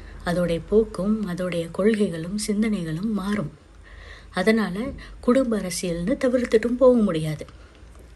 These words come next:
So, நம்ம என்-, நமக்கான கூரையா இருக்கிறது என்னவோ, அதை நாம பிடிச்சுக்கிட்டு, அதோடைய நிழல்ல நாம போயிட்டு இருக்கும்போது, ஒரு நல்ல வழி கிடைக்கும் அப்படின்னு நான் நம்புறேன்.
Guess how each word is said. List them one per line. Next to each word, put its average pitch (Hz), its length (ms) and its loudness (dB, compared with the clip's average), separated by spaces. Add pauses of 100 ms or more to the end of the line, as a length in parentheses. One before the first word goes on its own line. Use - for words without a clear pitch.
(100)
So, 185 440 0 (680)
நம்ம 170 280 -2 (400)
என்-, 180 300 -4
நமக்கான 202 720 -2 (580)
கூரையா 214 640 4
இருக்கிறது 170 600 -4
என்னவோ, 170 540 2 (220)
அதை 175 220 -2
நாம 170 340 0
பிடிச்சுக்கிட்டு, 175 680 -2 (440)
அதோடைய 208 480 6
நிழல்ல 185 420 -2
நாம 165 360 -4
போயிட்டு 208 300 -2
இருக்கும்போது, 160 680 -6 (120)
ஒரு 165 280 -2
நல்ல 214 340 -4
வழி 175 340 -4
கிடைக்கும் 165 500 -8 (380)
அப்படின்னு 156 340 0
நான் 185 360 -2
நம்புறேன். 180 340 -4